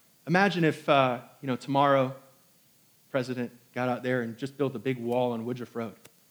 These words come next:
Who, who lives in Simpsonville? Who's south of Woodruff Road, right? They're on the other side. You don't get to talk to them anymore.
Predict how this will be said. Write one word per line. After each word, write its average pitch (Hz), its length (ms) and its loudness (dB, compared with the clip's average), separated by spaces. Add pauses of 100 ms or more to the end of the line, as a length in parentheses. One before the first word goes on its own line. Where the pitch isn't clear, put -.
(640)
Who, 294 180 4
who 294 140 8
lives 269 120 6
in 226 80 6
Simpsonville? 180 520 0 (240)
Who's 262 120 2
south 185 380 2
of 143 80 0
Woodruff 156 280 2
Road, 127 220 2
right? 147 160 0 (1120)
They're 220 180 10
on 254 100 8
the 247 100 10
other 240 180 8
side. 214 360 2 (120)
You 190 120 4
don't 220 100 6
get 208 60 8
to 175 80 4
talk 208 240 6
to 214 40 0
them 208 120 4
anymore. 208 440 4